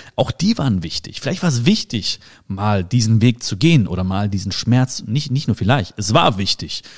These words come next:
diese Erfahrung zu machen oder diese Momente mal so zu erleben. Es war wichtig für mich. Und das Ganze steht natürlich unter diesem Stern von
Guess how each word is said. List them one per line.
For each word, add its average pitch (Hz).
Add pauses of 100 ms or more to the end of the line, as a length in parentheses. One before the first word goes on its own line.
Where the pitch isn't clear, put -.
(260)
diese 110
Erfahrung 135
zu -
machen 120
oder 90
diese 101
Momente 123
mal 120
so 123
zu 117
erleben. 160
Es -
war 226
wichtig -
für 170
mich. - (1700)
Und 117
das 107
Ganze 170
steht -
natürlich 131
unter 120
diesem 101
Stern 151 (480)
von 117